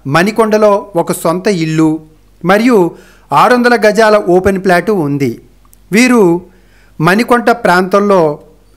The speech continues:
ఈ ఆరు వందల గజాల ప్లాటులో సొంతంగా ఇల్లు కూడా నిర్మాణం చేయబడుతున్నారు. భాగస్వామి నుండి కోరుకునేది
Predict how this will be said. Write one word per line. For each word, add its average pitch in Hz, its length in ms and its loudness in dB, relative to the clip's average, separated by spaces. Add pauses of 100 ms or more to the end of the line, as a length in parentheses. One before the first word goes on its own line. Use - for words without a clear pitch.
(220)
ఈ 220 300 0
ఆరు 180 220 4
వందల 226 200 0
గజాల 202 400 2
ప్లాటులో 175 720 0 (380)
సొంతంగా 185 560 0
ఇల్లు 175 240 -2
కూడా 185 220 2
నిర్మాణం 175 500 0 (120)
చేయబడుతున్నారు. 135 880 -2 (720)
భాగస్వామి 233 600 0
నుండి 240 200 2
కోరుకునేది 196 840 0